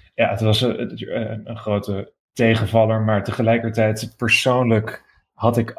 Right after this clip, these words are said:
eigenlijk al een paar weken lang, eh, toch de moed wel een beetje laten zakken. Vooral na, eh, tien, elf maart ongeveer, na de, de uitslagen van Super Tuesday en Michigan, eh, waar het toch wel echt duidelijk werd dat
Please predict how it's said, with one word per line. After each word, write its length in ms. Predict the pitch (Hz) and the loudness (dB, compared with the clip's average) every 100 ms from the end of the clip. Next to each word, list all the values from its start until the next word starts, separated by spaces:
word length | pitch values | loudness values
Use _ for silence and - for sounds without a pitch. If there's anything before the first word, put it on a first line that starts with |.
| - | -12
eigenlijk 460 | - 123 120 113 110 | -2 0 0 -2 -2
al 220 | 107 107 | -2 -2
een 100 | 104 | 0
paar 280 | 107 110 104 | 4 4 6
weken 340 | 104 104 101 | 4 4 2
lang, 420 | 101 98 98 95 - | 4 4 2 -2 -4
eh, 420 | 98 92 92 92 | 0 2 2 0
toch 380 | - - 117 - | -4 -4 -4 0
de 120 | 110 | 2
moed 300 | 104 113 110 | 4 2 2
wel 160 | 110 | -2
een 100 | 107 | 0
beetje 580 | 101 104 101 110 95 92 - | 2 4 4 2 -2 -2 0
laten 240 | 98 101 | 0 0
zakken. 460 | 90 110 98 104 92 | 2 2 2 -2 -4
Vooral 360 | 104 95 95 | 0 0 0
na, 320 | 95 92 95 - _ _ _ _ | -2 -2 -4 -6 _ _ _ _
eh, 380 | - 98 95 80 - - _ | -6 0 0 -2 -12 -20 _
tien, 320 | - 98 98 - | -2 0 2 0
elf 400 | 104 101 98 98 | 2 2 2 -2
maart 320 | 92 107 107 | 2 2 2
ongeveer, 500 | 101 101 98 101 101 | -4 -4 0 2 4
na 180 | 98 95 | 2 2
de, 240 | 92 - | -2 -6
de 140 | 104 107 | -8 -4
uitslagen 480 | 101 - 104 95 92 | -2 -2 -4 -4 -4
van 120 | 92 | -6
Super 320 | - 107 98 | -4 -6 -6
Tuesday 760 | - 101 95 - 92 95 92 - - - _ | -4 -4 -2 -2 -2 -2 -4 -10 -20 -20 _
en 200 | 104 101 | 0 4
Michigan, 580 | 104 - 98 95 95 - _ _ _ | 4 2 2 2 0 -6 _ _ _
eh, 240 | 104 101 | -2 2
waar 100 | 104 | 4
het 100 | 107 | 4
toch 160 | 127 - | 4 4
wel 160 | 123 107 | 4 4
echt 180 | 101 | 4
duidelijk 380 | 101 104 101 101 | 4 6 4 2
werd 260 | 98 92 - | 2 2 2
dat 340 | 98 95 - | 0 0 -8